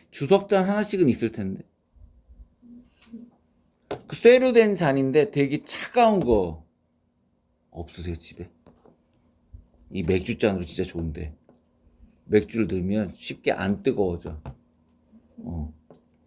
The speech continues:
아, 그 옛날에 왜 막 진짜 그런 중세 시대에 쇠로 된 잔 있잖아.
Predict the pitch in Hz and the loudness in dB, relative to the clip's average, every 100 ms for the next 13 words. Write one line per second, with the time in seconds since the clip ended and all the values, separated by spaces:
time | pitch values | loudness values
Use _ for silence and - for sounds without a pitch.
0 | - - 139 - - 123 - - - - | -20 -6 -2 0 2 0 0 -14 -20 -16
1 | - 110 139 165 160 123 107 101 98 - | -2 2 4 4 4 4 2 0 -4 -8
2 | 92 107 85 90 - 123 135 147 139 - | -4 -4 -4 -8 -4 0 0 0 -2 0
3 | 110 98 98 104 95 82 - _ _ _ | 0 2 2 0 -2 -6 -16 _ _ _
4 | _ - 202 220 202 175 127 104 95 90 | _ 2 4 6 6 4 4 -2 -4 -8
5 | 90 90 95 85 | -6 -8 -8 -10